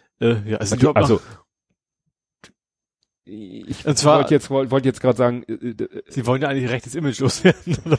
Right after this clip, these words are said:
Speaker 1: was
Speaker 2: nee,
Speaker 1: meinst du?
Speaker 2: nee, nee, au-, ob sie jetzt m-, sagen, wir sind schlimmer, also wir sind, äh, äh, ist
Speaker 1: Also
Speaker 2: ihnen die A F D zu rechts oder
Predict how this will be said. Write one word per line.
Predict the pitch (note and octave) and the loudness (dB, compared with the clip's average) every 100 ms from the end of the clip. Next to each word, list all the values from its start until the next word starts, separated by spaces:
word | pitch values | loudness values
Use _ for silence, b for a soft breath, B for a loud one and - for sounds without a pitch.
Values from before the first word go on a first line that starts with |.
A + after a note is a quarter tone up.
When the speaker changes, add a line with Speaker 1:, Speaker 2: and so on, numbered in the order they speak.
| - | 0
Speaker 1:
was | E3+ C3 | 0 6
Speaker 2:
nee, | D3+ | 6
Speaker 1:
meinst | C3+ G#2+ | 6 0
du? | A2+ B2 | -10 0
Speaker 2:
nee, | C3+ | 2
nee, | D3 C#3+ A2 | 4 2 0
au-, | - G#2 - b _ | -2 -6 -8 b _
ob | - A#2 A2+ | -6 -6 -6
sie | A2 B2+ | -4 2
jetzt | B2 - | 2 2
m-, | C3 A#2+ A#2 | -6 -6 0
sagen, | A#2+ A#2 A#2 A2 G2+ | 4 4 4 -4 -6
wir | A2+ A#2 | -2 -2
sind | G#2+ G#2+ | -2 -8
schlimmer, | - A2+ E3 G#3 - - - | -4 -2 0 0 -2 -6 -4
also | G#2 F#2 | -4 -2
wir | G2+ | -6
sind, | F#2+ F#2 - | -6 -10 -10
äh, | G#2+ | -10
äh, | - G2 G#2+ b b | -10 -14 -14 b b
ist | B2 C3+ | 0 2
Speaker 1:
Also | B2+ | 2
Speaker 2:
ihnen | A2 | 4
die | C3 | 4
A | A2+ | 4
F | A2+ | 2
D | - A2 | 0 -6
zu | - | -6
rechts | F#2+ G#2+ - | -2 -2 -2
oder | E3+ E3+ | -4 -4